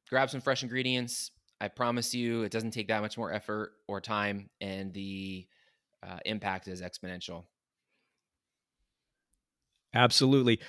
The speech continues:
Speaker 2: Well, dude, we are pushing fifty minutes, which is kind of like, uh, what we, what we like to do. We've had our,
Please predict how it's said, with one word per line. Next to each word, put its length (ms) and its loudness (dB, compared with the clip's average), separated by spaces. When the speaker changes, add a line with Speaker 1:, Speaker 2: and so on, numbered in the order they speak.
Speaker 2:
Well, 80 12
dude, 240 10
we 180 8
are 80 10
pushing 420 6
fifty 440 4
minutes, 360 4
which 160 0
is 120 0
kind 240 4
of 100 4
like, 240 4
uh, 300 6
what 280 4
we, 440 4
what 180 4
we 140 2
like 280 2
to 80 0
do. 220 6
We've 180 8
had 200 8
our, 360 8